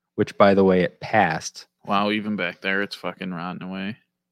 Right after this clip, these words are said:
Speaker 2: It's crazy.
Speaker 1: Yeah, I don't think it's bad back there. I don't think it's as bad as it looks back there. Um, <sighs> it passed an inspection four days before I picked it up.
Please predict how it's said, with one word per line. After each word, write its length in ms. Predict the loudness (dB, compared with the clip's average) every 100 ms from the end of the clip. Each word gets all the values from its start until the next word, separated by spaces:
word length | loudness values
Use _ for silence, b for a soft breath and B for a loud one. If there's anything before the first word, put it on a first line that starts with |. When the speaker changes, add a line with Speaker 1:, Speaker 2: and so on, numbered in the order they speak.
| _ _ _ _ _ _ _ _ _ _ _ _ _ _ _ _ _ _
Speaker 2:
It's 80 | _
crazy. 400 | -4 0 0 -2 -8 _ _ _ _ _ _ _
Speaker 1:
Yeah, 320 | -4 -2 -2 -6 0
I 40 |
don't 200 | 4 4
think 180 | 4 2
it's 100 | 2
bad 360 | 4 2 2 0
back 240 | 0 0
there. 160 | -4 -6
I 60 | 0
don't 180 | 0
think 160 | 0 -2
it's 100 | -4
as 80 | -2
bad 200 | 2 2
as 100 | 2
it 60 | -4
looks 160 | -8
back 280 | -8 -10 -8
there. 220 | -10 -10 _ _ _ _ _
Um, 500 | 2 4 4 2 -2 _ B B B B _ _ _ _ _ _ _ _ _ _ _ -6
<sighs> 60 | B B B B B B B B _ _ _ _ _ _ _ _ _ _ _ _ _ _ _ _ _ _ _ _
it 140 | 4 6
passed 300 | 8 8 6
an 80 | 4
inspection 500 | 4 4 4 2 0
four 180 | 2 2
days 180 | 0
before 240 | -2 _ -4
I 20 |
picked 280 | -2 -8 -2
it 80 | -2
up. 240 | -2 -6